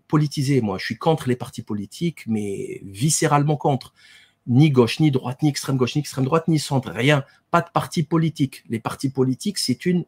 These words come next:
maladie. Maladie mortelle pour une nation. Hein. Lisez la note sur la suppression générale de, euh, Simone Veil. C'est gratuit, c'est sur Internet.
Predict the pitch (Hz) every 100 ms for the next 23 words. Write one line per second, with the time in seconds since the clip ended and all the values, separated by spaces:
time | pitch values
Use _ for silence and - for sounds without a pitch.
0 | _ - 98 143 180 147 135 131 - -
1 | - 123 127 120 151 139 143 135 165 175
2 | 160 147 151 156 147 - 139 - _ -
3 | 139 175 - - - 104 123 107 139 165
4 | 127 147 - 123 131 - 127 - 120 117
5 | 120 143 - - _ _ _ _ _ 123
6 | 123 156 - - 127 110 98 87 - -
7 | - - 147 131 123 80 - - - _
8 | - 120 123 - 185 156 160 156 151 143
9 | 127 -